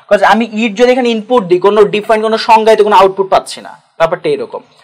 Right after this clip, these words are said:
So ডোমেন কোনগুলো হবে? সেইগুলোই ডোমেন যেগুলো ইনপুট দিলাম একটা সংজ্ঞায়িত বা একটা ভ্যালিড আউটপুট পাবো। আর রেঞ্জ কি? যেটা আমি ইনপুট দিচ্ছি, ইনপুট দেওয়ার পরে আউটপুটে যেটা আসতেছে। So রেঞ্জ কয়েকটা টার্ম তাহলে আমরা বুঝে গেলাম, ডোমেন বুঝলাম,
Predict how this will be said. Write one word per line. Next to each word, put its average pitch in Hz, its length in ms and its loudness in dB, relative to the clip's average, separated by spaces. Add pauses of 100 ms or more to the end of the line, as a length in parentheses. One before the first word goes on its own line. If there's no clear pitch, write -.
(440)
So 185 80 -2
ডোমেন 214 480 2
কোনগুলো 240 460 2
হবে? 233 280 2
সেইগুলোই 233 580 0
ডোমেন 196 340 2
যেগুলো 180 320 2
ইনপুট 196 480 -4
দিলাম 190 220 0
একটা 170 180 -4
সংজ্ঞায়িত 208 580 -2
বা 196 120 2
একটা 180 160 -4
ভ্যালিড 165 380 -2
আউটপুট 131 420 -2
পাবো। 95 240 -14 (540)
আর 139 220 0
রেঞ্জ 226 320 0
কি? 277 280 -6 (320)
যেটা 180 260 2
আমি 220 220 0
ইনপুট 208 540 -4
দিচ্ছি, 165 640 -10 (240)
ইনপুট 180 340 -6
দেওয়ার 190 260 2
পরে 220 220 0
আউটপুটে 196 500 0
যেটা 156 240 -4
আসতেছে। - 380 -10 (560)
So 190 160 2
রেঞ্জ 220 460 2
কয়েকটা 214 220 2
টার্ম 208 200 4
তাহলে 214 160 -2
আমরা 202 120 -2
বুঝে 175 220 -2
গেলাম, 151 260 -4
ডোমেন 190 360 -4
বুঝলাম, 196 600 -6